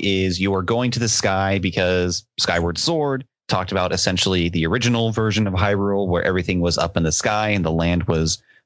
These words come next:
not traversed enough because of scary monsters and whatnot. So it kinda sounds like it's a nod to that, which is kind of funny considering the Skyward Sword's getting remastered, uh, next month. If that's the case,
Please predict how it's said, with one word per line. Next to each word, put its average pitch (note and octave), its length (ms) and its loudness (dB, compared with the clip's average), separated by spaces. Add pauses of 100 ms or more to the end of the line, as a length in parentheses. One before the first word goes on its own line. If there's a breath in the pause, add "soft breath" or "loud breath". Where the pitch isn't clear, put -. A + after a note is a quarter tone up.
(120)
not F2 280 -2
traversed E2+ 580 -2 (320)
enough G2+ 400 0
because F2 340 0
of D#2+ 160 -2 (160)
scary D#2 300 0
monsters A#2 540 0
and G#2+ 180 -2
whatnot. A2 480 0 (380 loud breath)
So F2+ 240 0
it F2+ 60 -4
kinda G#3+ 160 2
sounds F#3+ 260 0
like F3 180 -2
it's - 200 -2
a A#2+ 60 0
nod A2+ 560 0
to A2 220 0
that, A#2+ 200 0
which B2 140 -2
is C#3+ 200 0 (120)
kind G3 160 -2
of A3 180 -6 (140)
funny D3+ 240 0
considering A#2+ 380 0
the G#2+ 80 0
Skyward F#2+ 320 0
Sword's E3 200 -2
getting F#2+ 200 0
remastered, E2 560 0 (540 loud breath)
uh, E2 420 0
next F2 260 -2
month. - 180 -2
If F2+ 80 0
that's A#2 220 0
the A#2 100 -6
case, C#3 340 0